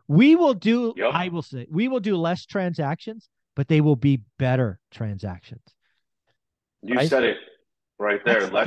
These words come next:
Speaker 1: that's just what,
Speaker 2: transactions, but more
Speaker 1: that's what's coming.
Speaker 2: profits.
Speaker 1: Yeah.
Speaker 2: Mm-hmm.
Speaker 1: Yeah, it would not shock me if total profits is more la-, next year at the end than this year w-, on less transactions. 'Cause we will just buy the creme de
Speaker 2: Yep.
Speaker 1: la creme.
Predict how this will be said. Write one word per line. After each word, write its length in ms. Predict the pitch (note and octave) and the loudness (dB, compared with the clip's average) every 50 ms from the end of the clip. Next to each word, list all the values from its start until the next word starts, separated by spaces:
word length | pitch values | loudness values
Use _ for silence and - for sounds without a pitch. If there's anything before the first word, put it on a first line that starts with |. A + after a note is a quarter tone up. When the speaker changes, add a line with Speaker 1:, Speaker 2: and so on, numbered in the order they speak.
| F#3+ G3 D#3+ | 0 -2 -2
Speaker 1:
that's 140 | C#3 C3 B2+ | -2 0 2
just 240 | B2+ B2 B2 B2 - | 2 2 0 -2 -4
what, 120 | - - | -6 -8
Speaker 2:
transactions, 220 | - B2+ A#2 - _ | -8 -10 -16 -14 _
but 160 | - G#3 G3 | -10 -10 -8
more 60 | G3 - | -4 -2
Speaker 1:
that's 200 | - G#3 - C4 | -2 -2 -2 -2
what's 120 | C4 A2+ | -2 0
coming. 340 | G#2 G2+ A#3+ D#4+ F4+ C4 C3 | 2 2 2 2 2 0 -2
Speaker 2:
profits. 340 | F#2+ - - - - - _ _ _ _ - | -6 -8 -18 -20 -20 -20 _ _ _ _ -10
Speaker 1:
Yeah. 340 | G#3 C#4 G4 A4 A4+ - - _ _ _ _ _ _ _ - - | -8 -6 -4 -4 -4 -4 -6 _ _ _ _ _ _ _ -20 -20
Speaker 2:
Mm-hmm. 300 | E3+ F3 F#3+ G3 G#3+ A#3 | -20 -16 -14 -10 -6 -4
Speaker 1:
Yeah, 160 | A3+ F3+ D#3 | -4 -4 -4
it 60 | D#3+ | -4
would 160 | D#3+ F3 G#3 G#3+ | -6 -6 -4 -2
not 200 | B3 B3 B3 - | -2 -2 -4 -2
shock 300 | - A3+ F#3+ G3 G3 - | -2 0 0 0 0 -2
me 180 | A3+ F#3 D#3+ D3+ | -4 -4 -4 -4
if 100 | - - | -4 -2
total 280 | - F#3 F3+ E3+ E3+ | -2 -2 0 0 -2
profits 520 | - - E3+ D#3 - - D#3+ C#3+ - - D3 | -2 -2 -2 -2 -2 -2 -6 -8 -8 -8 -8
is 160 | B2+ A2+ B2+ | -8 -6 -4
more 280 | B2+ B2+ C3+ C#3+ D3 | -2 0 2 2 2
la-, 240 | C#3+ C3+ B2 B2+ D3 - - | 2 0 -2 -4 -6 -6 -6
next 340 | C#3 C#3 C3+ - - - D3+ | -6 -6 -6 -6 -8 -6 -2
year 160 | D3 D#3 D#3+ | -2 0 0
at 100 | D3+ - | -2 -4
the 160 | - B2 B2+ | -6 -6 -6
end 220 | C3 C#3 D3 D#3 C#3 | -4 -6 -6 -6 -8
than 240 | C3 B2 B2 B2+ - _ - | -8 -10 -10 -12 -16 _ -10
this 240 | B2 A#2+ - - | -10 -10 -8 -8
year 160 | - A2 G#2 - _ _ _ _ _ _ _ _ _ _ - | -10 -10 -10 -12 _ _ _ _ _ _ _ _ _ _ 0
w-, 140 | F3+ F#3+ - | 0 2 2
on 260 | G#3 G#3 G#3+ A3+ A3+ | 4 2 2 2 2
less 300 | G#3 G3 F#3 F#3 F#3 - | 2 2 2 2 0 -2
transactions. 840 | - - E3+ E3 D#3+ D3+ C3+ D3+ D3 D#3+ - - - G2+ _ _ _ _ _ _ _ _ _ _ _ _ _ _ _ _ _ _ _ - | -4 -2 0 0 0 0 0 0 -2 -2 -4 -8 -18 -20 _ _ _ _ _ _ _ _ _ _ _ _ _ _ _ _ _ _ _ -2
'Cause 180 | - E3+ C#3 | 0 2 4
we 140 | D#3 F#3+ G#3 | 4 4 4
will 100 | G#3+ G3+ | 4 4
just 240 | E3 G#3 F#3+ - - | 2 2 0 0 2
buy 180 | E3 D#3 E3 E3+ | 2 2 2 2
the 100 | E3+ D#3+ | 2 0
creme 220 | - - E3 D#3 D#3 | 0 0 0 0 2
de 60 | - | 2
Speaker 2:
Yep. 80 | - E3 | 2 2
Speaker 1:
la 80 | F3 E3+ | 0 0
creme. 360 | - - C3+ B2+ C#3+ G3 | -2 -2 -4 -2 -4 -6